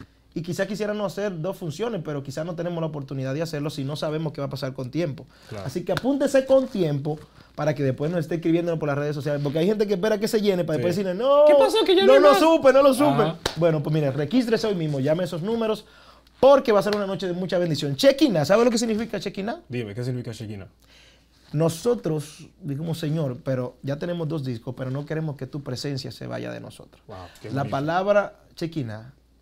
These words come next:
Speaker 1: es, significa "donde habita la presencia de Dios".
Speaker 2: Wow.
Speaker 1: Nosotros estamos declarando que donde nosotros cantemos, donde se escuche esa música, ahí va a habitar la presencia
Speaker 2: Wow, qué
Speaker 1: de
Speaker 2: bonito.
Speaker 1: Dios. Chequina,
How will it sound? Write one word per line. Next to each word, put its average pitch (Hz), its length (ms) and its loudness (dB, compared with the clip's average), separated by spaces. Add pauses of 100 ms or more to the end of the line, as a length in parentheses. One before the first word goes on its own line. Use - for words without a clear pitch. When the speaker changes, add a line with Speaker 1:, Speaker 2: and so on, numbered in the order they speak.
(560)
Speaker 1:
es, 170 400 -8
significa 131 640 -10
"donde 165 500 -4
habita 127 300 -6
la 123 80 -10
presencia 117 480 -14
de 69 160 -18
Dios". - 320 -20 (140)
Speaker 2:
Wow. - 160 -20 (720)
Speaker 1:
Nosotros 135 160 -4
estamos 156 240 -6
declarando 120 580 -8
que - 100 -18
donde 120 200 -12
nosotros 120 320 -10
cantemos, 117 640 -10 (260)
donde 131 200 -4
se 117 100 -10
escuche 139 260 -6
esa 143 140 -6
música, 131 480 -6 (200)
ahí 175 400 -2 (420)
va 131 300 0
a - 40 2
habitar 117 440 -4 (720)
la 139 320 -2
presencia 117 720 -8
Speaker 2:
Wow, 92 140 -16
qué 104 100 -16
Speaker 1:
de 120 80 -8
Speaker 2:
bonito. 107 320 -10
Speaker 1:
Dios. - 140 -20
Chequina, 202 600 -4